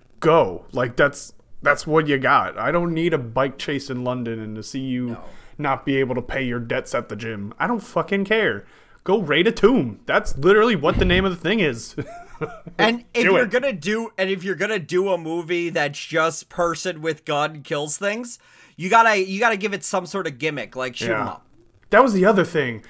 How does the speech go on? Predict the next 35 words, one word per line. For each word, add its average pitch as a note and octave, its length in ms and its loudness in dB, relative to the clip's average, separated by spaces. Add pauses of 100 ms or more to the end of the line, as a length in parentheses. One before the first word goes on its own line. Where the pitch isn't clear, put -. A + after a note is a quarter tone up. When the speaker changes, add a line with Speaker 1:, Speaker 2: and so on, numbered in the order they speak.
(260)
Speaker 1:
Like, D#3+ 360 0 (340)
she, A3+ 520 -2 (200)
and G3 100 2
it A#3 80 4
happens D4+ 340 2
in G#3 100 2
the E3+ 60 0
game D3 600 -2
because D#3 280 -4
it's, D#3 160 -6
like, D3+ 280 -2
the B2+ 100 -2
Lara B2+ 400 2
Croft, - 560 -2 (140)
like, G#2+ 360 -8 (240)
uh, F#2+ 360 -6
origin A#2+ 400 -2
story. G2+ 400 -8
It C3+ 60 -8
happens F3+ 280 0
in E3 80 -6
the C#3+ 60 -6
game D3+ 320 -2
where B2+ 140 -2
the A#2 80 -4
first F3 360 -2
person F3+ 380 0
that D3+ 140 -4
she A2 120 -10
kills, C3 400 0
she - 220 -8
gets, E3+ 220 -2
like, B2 140 0 (360)
real, E3+ 480 2 (240)
like, G2 260 -8